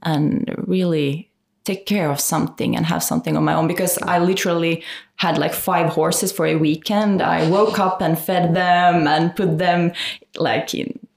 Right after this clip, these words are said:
in their stuff and, uh, like, took care of them, like, for the whole weekend. So yeah, I, I loved that. Um, I've always kinda, I'm not sure. I, I think I'm introverted. So it was, like,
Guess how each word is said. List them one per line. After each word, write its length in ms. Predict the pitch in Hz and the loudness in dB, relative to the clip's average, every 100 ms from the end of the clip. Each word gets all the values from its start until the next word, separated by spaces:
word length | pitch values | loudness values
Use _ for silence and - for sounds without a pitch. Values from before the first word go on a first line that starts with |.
| _ | _
in 160 | 165 156 | -2 0
their 160 | 151 | 0
stuff 540 | 170 - 160 - - 156 | -2 0 2 2 0 0
and, 260 | 165 165 | 2 2
uh, 120 | 175 - | 0 0
like, 220 | 170 165 | -2 -2
took 220 | 208 196 | -4 -4
care 220 | - 160 | -2 2
of 160 | 151 156 | 4 2
them, 220 | 151 165 | 0 0
like, 200 | - - | 0 -2
for 100 | - | -4
the 100 | - | -2
whole 260 | 165 160 151 | 0 2 2
weekend. 380 | 156 156 - 170 | 0 -2 -2 -2
So 340 | - 165 170 - - - | 0 0 -2 -6 -12 -4
yeah, 300 | 170 156 160 | -2 -2 -2
I, 180 | 226 233 | 0 0
I 360 | 247 226 185 190 | 0 0 0 0
loved 380 | 170 160 160 160 | 0 0 -2 -6
that. 240 | - - 214 277 - | -6 -8 -12 -18 -6
Um, 260 | 208 190 190 | 0 0 0
I've 160 | 190 196 | 0 0
always 300 | 190 175 175 | 2 0 -2
kinda, 360 | - 170 160 160 - - - _ _ - | -2 0 0 -4 -14 -20 -20 _ _ -2
I'm 180 | 269 339 | 0 0
not 160 | 285 | -2
sure. 560 | - - 208 190 175 175 - | -2 0 2 2 0 -4 -4
I, 100 | 285 | -2
I 80 | - | -2
think 260 | - 330 | 0 0
I'm 160 | 226 190 | 2 2
introverted. 680 | 143 147 156 135 - 185 175 | 2 0 -2 -2 -2 -2 -2
So 340 | - 196 196 - | 0 0 0 0
it 60 | |
was, 220 | 262 285 | 0 0
like, 240 | 247 220 | -2 -2